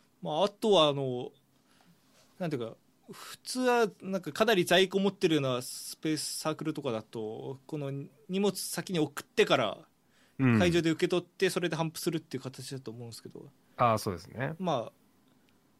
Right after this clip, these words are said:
Speaker 1: それでもやっぱりその輸送費とかって高くつくと思うんで、まあ、それだったらまあ車で一緒に行ってやった方がその確実にし-、物も届くし、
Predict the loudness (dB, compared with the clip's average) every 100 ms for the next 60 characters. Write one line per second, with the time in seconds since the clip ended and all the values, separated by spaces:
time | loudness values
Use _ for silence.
0 | _ _ _ -4 0 2 2 2 2 2
1 | 4 4 4 2 0 0 -2 -2 0 4
2 | 4 4 2 -2 -2 -6 -6 -6 -6 -18
3 | -14 -10 -6 -2 -2 -2 -4 -8 -8 -4
4 | 2 4 2 2 0 2 -2 -2 0 2
5 | 2 2 0 -2 -2 -4 0 0 0 -2
6 | -2 -2 -2 -6 -12 -14 _ _ -4 -2
7 | -2 0 2 2 2 -2 -8 -14 _ _
8 | -10 -2 2 2 2 0 0 0 -4 -4
9 | -8 -10